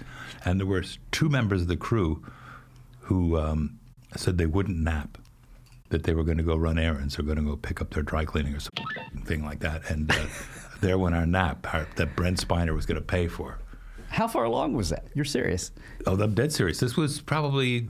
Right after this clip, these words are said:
Speaker 1: third, fourth, fifth season. We were well
Speaker 2: Okay.
Speaker 1: into it.
Speaker 2: Yeah.
Speaker 1: And, uh, napping was a big deal. And Brent was the best napper.
Speaker 2: Thought you had the leverage to pull it off. And, uh, yeah.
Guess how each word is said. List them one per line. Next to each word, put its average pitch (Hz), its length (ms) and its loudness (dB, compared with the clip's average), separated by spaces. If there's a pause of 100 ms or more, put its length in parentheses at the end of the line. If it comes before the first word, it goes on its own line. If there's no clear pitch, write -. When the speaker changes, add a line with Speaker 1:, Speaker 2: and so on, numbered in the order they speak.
(200)
Speaker 1:
third, 127 400 0
fourth, 120 340 0
fifth 123 200 0
season. 113 340 2
We 120 120 4
were 117 100 4
well 113 260 4
Speaker 2:
Okay. 117 100 4
Speaker 1:
into 123 220 4
it. 85 180 -2
Speaker 2:
Yeah. 113 240 4
Speaker 1:
And, 87 100 2
uh, 90 60 2
napping 98 380 4
was 90 120 4
a 90 40 4
big 87 320 2
deal. 85 320 4
And 85 300 2
Brent 98 240 0
was 92 240 0
the 78 100 -2 (300)
best 98 280 0
napper. 85 420 0
Speaker 2:
Thought 120 280 0
you 147 60 2
had 139 160 2
the 160 80 2
leverage 131 420 2
to 143 80 -2
pull 127 220 0
it 135 40 0
off. 107 300 0
And, 104 200 2
uh, 123 260 0
yeah. - 240 0